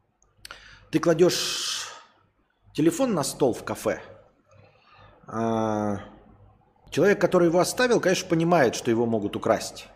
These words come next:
Но это не значит, что ты должен его воровать. Понимаешь, о чем я? То есть, когда человек оставляет, э, телефон на столе, мы говорим: «Но он же не глупый человек». Не глупый. Он же как-то на телефон заработал,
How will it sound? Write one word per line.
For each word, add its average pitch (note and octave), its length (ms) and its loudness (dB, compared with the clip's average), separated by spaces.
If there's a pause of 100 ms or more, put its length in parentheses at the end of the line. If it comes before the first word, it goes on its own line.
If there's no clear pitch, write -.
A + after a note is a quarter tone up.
(460)
Но A2+ 80 -2
это D3 140 0
не D3+ 80 -2
значит, D#3+ 300 -4
что C#3+ 120 -6
ты C#3 120 -4
должен A#2+ 260 -4
его A#2 160 -4
воровать. G#2 400 -6 (1400)
Понимаешь, A2+ 340 -6
о A2 40 -8
чем F#2 200 -10
я? - 160 -16 (1160)
То C#3 80 4
есть, C#3+ 140 4
когда D#3+ 180 0
человек D#3 240 0
оставляет, C#3+ 600 2
э, A#2+ 300 6
телефон B2 320 -2
на A2+ 80 -2
столе, A3+ 300 -4
мы F3 120 -2
говорим: G#2+ 440 0 (220)
«Но C3+ 120 -2
он C#3+ 100 0
же C#3+ 80 0
не G3 100 2
глупый C4 260 2
человек». E2 340 -6 (880)
Не D#3 140 -6
глупый. F#2 420 -6 (600)
Он C3 120 0
же C3+ 60 -2
как-то D3 200 0
на C#3+ 80 -2
телефон D3 320 0
заработал, D3+ 540 0